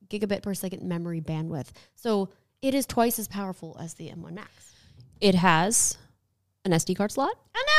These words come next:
Speaker 1: know.
Speaker 2: I love the fact that they have, uh, two U S B ports on the front. And I think there's also, if you do choose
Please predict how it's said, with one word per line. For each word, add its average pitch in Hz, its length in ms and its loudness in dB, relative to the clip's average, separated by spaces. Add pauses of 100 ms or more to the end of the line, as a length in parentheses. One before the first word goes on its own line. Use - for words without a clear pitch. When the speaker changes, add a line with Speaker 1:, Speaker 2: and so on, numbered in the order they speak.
(140)
Speaker 1:
know. 302 140 2
Speaker 2:
I 240 120 8
love 214 340 8
the 247 60 -2
fact 226 180 6
that 196 80 -4
they 202 80 2
have, 190 320 4
uh, 165 160 2
two - 160 -6
U 180 60 0
S 175 100 -4
B 180 100 -4
ports - 540 -4
on 170 400 0
the 165 120 -2
front. 247 360 -2
And 190 100 -2
I 160 80 0
think 190 160 -4
there's 175 140 -2
also, 175 300 -2
if - 160 -4
you 170 120 0
do 175 240 -2
choose 170 540 -2